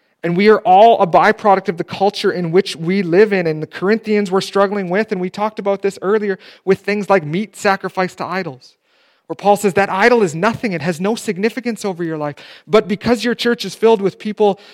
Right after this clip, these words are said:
who are at varying levels in that, if you're gonna cause your brother to stumble by eating that, then don't do it.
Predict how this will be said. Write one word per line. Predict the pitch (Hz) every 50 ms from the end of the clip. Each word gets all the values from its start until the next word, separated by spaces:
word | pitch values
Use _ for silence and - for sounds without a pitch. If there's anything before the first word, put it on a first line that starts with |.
| _ _
who | - 202 214 208 190
are | - 170 175 175
at | 160 131
varying | 135 170 175 202 226 247 247 226 202 185 185
levels | 196 202 185 185 170 - - -
in | 214 226
that, | 233 214 185 165
if | - 220
you're | 233
gonna | 226 226 196
cause | - - - 202 202 226 202
your | 202 208
brother | 165 196 202 196 202 185
to | 170
stumble | 160 - - 202 233 233 196
by | 165 156 147
eating | - 214 226 247 226 196
that, | 160 - _ -
then | 170 170
don't | 151 170 190 208 - 151
do | 160 226 269 277
it. | 180